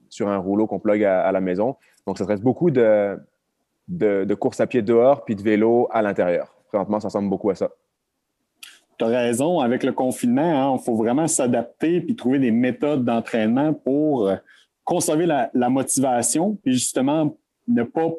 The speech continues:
Speaker 2: perdre ce qu'on a acquis durant les dernières années parce que les compétitions, il n'y en a pas cet été, mais je pense qu'il y en a d'autres l'an prochain quand même.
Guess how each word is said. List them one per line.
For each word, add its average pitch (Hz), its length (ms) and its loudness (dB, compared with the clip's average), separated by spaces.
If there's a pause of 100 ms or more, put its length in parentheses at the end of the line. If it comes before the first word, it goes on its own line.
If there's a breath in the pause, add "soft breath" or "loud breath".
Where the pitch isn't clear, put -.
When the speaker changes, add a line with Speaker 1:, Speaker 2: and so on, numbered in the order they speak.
Speaker 2:
perdre 151 360 0
ce - 80 -10
qu'on 127 200 0
a 131 80 0
acquis 151 600 0
durant 117 260 0
les 123 100 0
dernières 120 440 0
années 131 340 0
parce - 160 -4
que 120 420 -2
les 123 140 0
compétitions, 156 840 -2
il 113 80 0
n'y 120 60 2
en 120 40 0
a - 20 -2
pas 151 140 -2
cet 123 180 -2
été, 147 260 0
mais 143 100 2
je - 80 -8
pense 160 220 -2
qu'il 139 120 -2
y - 20 2
en 120 80 2
a 120 60 2
d'autres 143 320 0
l'an 117 160 0
prochain 127 380 -2
quand 214 220 0
même. 156 300 2